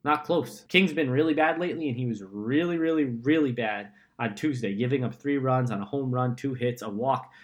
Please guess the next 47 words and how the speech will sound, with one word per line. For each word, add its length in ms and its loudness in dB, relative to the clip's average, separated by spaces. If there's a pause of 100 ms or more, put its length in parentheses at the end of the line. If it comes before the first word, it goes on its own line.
(220)
just 240 -4
fucking 480 -2 (640)
imploding. 640 0 (220)
And 100 -2
by 400 4
the 80 -2
time 260 4
that 160 4
inning 200 0
was 120 -2
over, 360 0 (800)
the 160 2
Orioles 360 4
led 240 0
five 400 0
to 300 -2
three 420 -4 (280)
in 80 -6
a 40 0
game 240 2
they 120 -2
trailed 360 -2
three 160 -2
to 60 4
one 220 -2
going 200 0
into 140 -4
the 120 -2
inning. 180 -6 (600)
So 80 -8
for 80 -4
the 60 -4
second 400 -4
straight 340 -8
day, 200 -4
the 80 -4
Yankees 320 -6
allow 320 -2
a 40 -8
four 300 0
spot 400 -4
in 160 -4
one 220 -2
inning 260 -2
to 100 -8
the 100 -4
Orioles. 480 -6